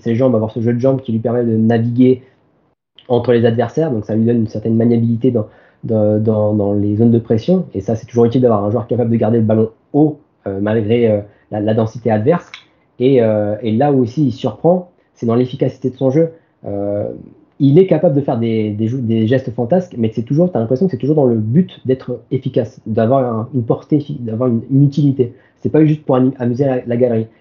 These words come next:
Et c'est vrai que tu vas remarquer, il faut pas être surpris si tu le vois faire une lucarne opposée, euh, d'ici peu, dans, dans quelques mois, parce que c'est, c'est, c'est un spécial, tu vois. Il, il,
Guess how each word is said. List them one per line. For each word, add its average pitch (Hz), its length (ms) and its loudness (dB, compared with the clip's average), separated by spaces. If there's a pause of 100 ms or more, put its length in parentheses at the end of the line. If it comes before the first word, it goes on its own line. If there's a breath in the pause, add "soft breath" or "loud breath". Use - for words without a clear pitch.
(220 soft breath)
Et 110 120 0
c'est 131 80 -2
vrai 147 100 0
que 147 80 -2
tu 123 120 -2
vas 117 120 4
remarquer, 117 420 0
il 147 40 2
faut 139 100 -2
pas 127 120 0
être 127 180 -6
surpris 131 320 -4
si 151 80 -14
tu - 100 -12
le 113 80 -4
vois 131 220 2
faire 123 160 -6
une 113 80 0
lucarne 131 340 -2
opposée, 117 560 0
euh, 107 120 0 (340 soft breath)
d'ici 107 320 -4
peu, 160 160 2
dans, 110 240 2
dans 104 100 0
quelques 113 220 -2
mois, 143 180 4
parce 117 140 -6
que 110 80 -6
c'est, 107 240 -2
c'est, 107 160 -14
c'est 110 120 -8
un 107 60 -2
spécial, 127 460 0
tu - 60 -12
vois. 110 100 -2
Il, 107 80 -2
il, 110 360 -8